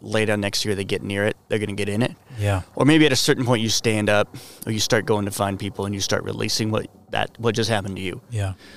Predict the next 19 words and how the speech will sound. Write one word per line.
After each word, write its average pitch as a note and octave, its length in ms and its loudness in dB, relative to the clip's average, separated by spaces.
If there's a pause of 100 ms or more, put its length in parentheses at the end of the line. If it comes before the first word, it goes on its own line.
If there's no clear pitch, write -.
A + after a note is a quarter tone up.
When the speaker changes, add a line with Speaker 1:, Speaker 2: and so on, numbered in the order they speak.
(140)
Speaker 1:
But D#3 100 6
it's D3 100 2
a C3+ 40 4
very C#3+ 220 8
personal B2+ 420 2
thing A2 240 0
for - 140 -8
you. G2 220 -4 (280)
Speaker 2:
Yeah. G#2 200 -4 (840)
Speaker 1:
Then - 120 6
there's C3+ 140 8
other G#3 160 6
times B2 400 4
when A#2+ 140 4
God A#2+ 580 4
comes B2 300 2
on A#2 160 2
your A2+ 100 0
body G2+ 440 -2